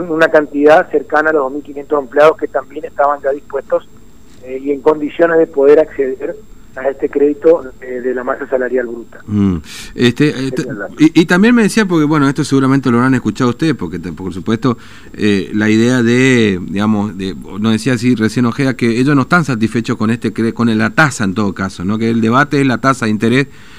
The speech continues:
Speaker 2: de estos créditos, digamos, que principalmente,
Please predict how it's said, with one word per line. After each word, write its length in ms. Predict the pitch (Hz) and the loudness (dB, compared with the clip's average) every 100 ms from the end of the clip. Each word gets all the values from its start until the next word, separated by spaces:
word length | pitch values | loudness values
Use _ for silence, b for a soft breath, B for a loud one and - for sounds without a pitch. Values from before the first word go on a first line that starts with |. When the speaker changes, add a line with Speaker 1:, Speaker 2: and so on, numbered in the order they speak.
| B - | B -4
Speaker 2:
de 80 | 110 | 0
estos 200 | 120 113 | 0 2
créditos, 480 | 156 147 107 95 | 4 6 4 2
digamos, 300 | 87 90 95 | -2 -2 -2
que 100 | 87 | -4
principalmente, 840 | 87 98 95 87 104 110 120 117 | -4 -4 -4 -2 0 0 0 0